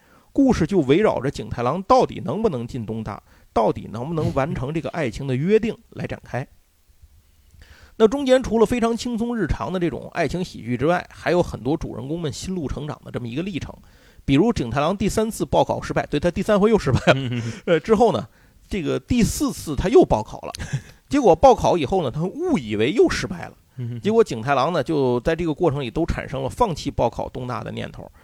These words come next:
Speaker 1: 但是最后还是决定继续要追寻东大的梦想。虽然在景太郎第四次他以为报考失败的时候呢，他，他其实是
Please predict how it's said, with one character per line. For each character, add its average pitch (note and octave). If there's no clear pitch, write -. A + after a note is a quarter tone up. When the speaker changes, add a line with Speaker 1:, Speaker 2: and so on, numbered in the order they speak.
Speaker 1:
但 G3+
是 E3+
最 G#3
后 G3+
还 B2+
是 C#3
决 B2
定 C#3+
继 F#3+
续 D3
要 A#2
追 D3
寻 C3
东 C3
大 C3+
的 A#2
梦 D3
想。 -
虽 C#4
然 B3
在 A#3
景 B2
太 C#3
郎 D3+
第 G#3
四 G3+
次 E3+
他 D#3
以 A#2+
为 A#2
报 D3
考 F#2
失 -
败 D3
的 A#2
时 -
候 A2+
呢， G#2
他， D3+
他 F3+
其 G3
实 G#3
是 E3